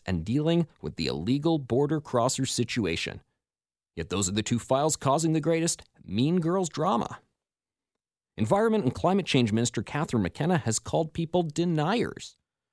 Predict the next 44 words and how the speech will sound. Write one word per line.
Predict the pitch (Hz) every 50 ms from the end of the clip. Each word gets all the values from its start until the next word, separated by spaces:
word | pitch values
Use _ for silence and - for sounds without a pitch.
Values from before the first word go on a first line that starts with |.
| _ _ _
for | - 101
not | 104 123 165 175 -
supporting | - 123 - - 131 143 160 165 156 123
the | 73 67
Liberal | 76 92 123 127 151 143 117
plan | - - - 117 127 131 -
to | - -
force | - - - 113 123 127 - -
an | - - - - -
unpopular | 120 147 170 151 - - - 139 160 - - 110 69 62
carbon | - - - 107 123 - 156 131
tax | - 147 135 143 - -
upon | 101 - - 120 135 143
the | 120
country. | - - 135 151 151 - - - - - _ _ _ _ _ _ -
And | - 123
she | - 175
said | 160 - 190 180 -
she | - 185
has | 190 190 170 - -
no | 110 113 151 208 220
time | - - 175 214 262 269 - 78 80
for | - - 110
people | - - 160 165 - 180 156
who | 143 156
disagree | 127 135 147 - - 113 104 104 123 120
with | 87 - -
her. | - - - - _ _ _ _ _ _ _ _ _ _ _ _ _ _ _ -
Well, | - 92 107 135
she | 131 - 127 113
had | 143 151 151
to | 123
make | 113 131 139 -
time | - 143 156 151
for | - - 117
Ontario's | 104 104 - - 131 143 123 113 101
new | 110 127 143
Environment | 117 104 90 113 131 147 135 127 -
Minister | 82 120 139 131 - - 127
Rod | 120 107 120 135 143 -
Phillips | - 151 160 170 160 - - - -
earlier | 123 165 208 226 202 131 107 95
this | 76 - - -
morning. | 98 98 98 113 147